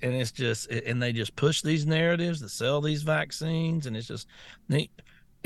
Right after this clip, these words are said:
you think we're gonna listen to anything the C D C says with that stupid-ass clown,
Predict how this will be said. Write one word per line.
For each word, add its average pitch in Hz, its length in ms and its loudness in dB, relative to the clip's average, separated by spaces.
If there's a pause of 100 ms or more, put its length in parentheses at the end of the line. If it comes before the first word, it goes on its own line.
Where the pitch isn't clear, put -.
(260)
you 208 160 10
think 269 240 8
we're 240 120 8
gonna 233 160 10
listen 208 200 8
to 233 60 8
anything 214 220 8
the 170 60 6
C 156 240 4
D 202 140 6
C 214 220 2
says 220 320 4
with 127 100 0
that 151 200 4
stupid-ass 190 840 2
clown, 180 640 4